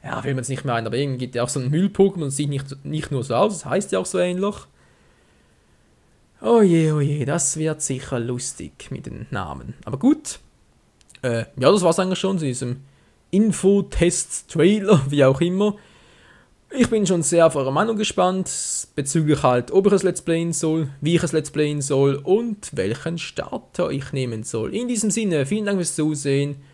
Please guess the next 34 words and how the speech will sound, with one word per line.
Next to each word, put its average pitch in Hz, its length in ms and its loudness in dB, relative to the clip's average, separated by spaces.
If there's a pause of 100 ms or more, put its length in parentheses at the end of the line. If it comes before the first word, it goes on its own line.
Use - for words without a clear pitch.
(500)
und 254 260 0 (240)
wenn 139 140 -2
alles 120 220 -2
klappt, - 680 -2 (180)
das - 220 -6
nächste 113 240 -6
Mal 127 180 0
bei 107 540 -2
Weiß 113 380 -2
zwei 175 360 -2 (140)
oder 104 160 -8
Schwarz 110 360 -4
zwei 190 440 -2
oder 120 160 -2
auch 101 180 -6
gar 110 240 0
nicht 208 240 -6
oder 123 240 -4
halt 117 160 0
bei 110 60 -4
einem 110 80 -6
anderen 165 340 -4
Projekt. 190 480 -2 (800)
Wie 202 240 2
auch 165 320 6
immer, 151 480 0 (180)
wir, 190 400 2 (220)
äh, 104 240 -6
stimmt 135 180 -6
nicht 139 120 -6
ganz, 196 360 -4 (220)
ihr 202 240 2
hört 190 300 2
mich 190 180 0